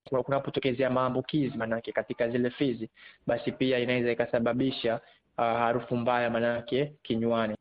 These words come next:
Pia ni bakteria ambao wapo katika ulimi,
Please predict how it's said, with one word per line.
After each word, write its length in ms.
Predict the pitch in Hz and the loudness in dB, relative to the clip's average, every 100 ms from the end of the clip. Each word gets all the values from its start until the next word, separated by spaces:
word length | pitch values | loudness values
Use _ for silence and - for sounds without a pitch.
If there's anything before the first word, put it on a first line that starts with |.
| - | -2
Pia 560 | 175 180 175 165 165 - - _ _ | 2 2 2 0 -2 -10 -20 _ _
ni 240 | - 135 135 | 0 2 2
bakteria 680 | 135 - - 165 127 120 | 0 0 0 2 2 2
ambao 520 | 120 120 123 123 123 | 2 2 2 2 2
wapo 340 | 127 139 - 127 | 2 2 0 0
katika 380 | 123 - - 123 | 0 -4 -2 0
ulimi, 480 | 123 127 131 113 | 2 2 0 -2